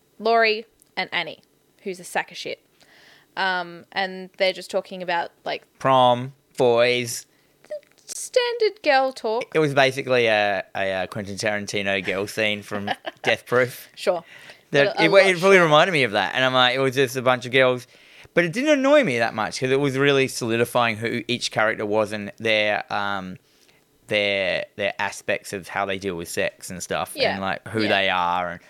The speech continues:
Speaker 2: who's gonna get killed,
Speaker 1: So
Speaker 2: obviously. <laughs>
Speaker 1: Laurie's clearly, she's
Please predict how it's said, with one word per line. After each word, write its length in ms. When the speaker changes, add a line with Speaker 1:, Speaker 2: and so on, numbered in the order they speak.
Speaker 2:
who's 240
gonna 180
get 160
killed, 360
Speaker 1:
So 80
Speaker 2:
obviously. 540
<laughs> 120
Speaker 1:
Laurie's 460
clearly, 720
she's 400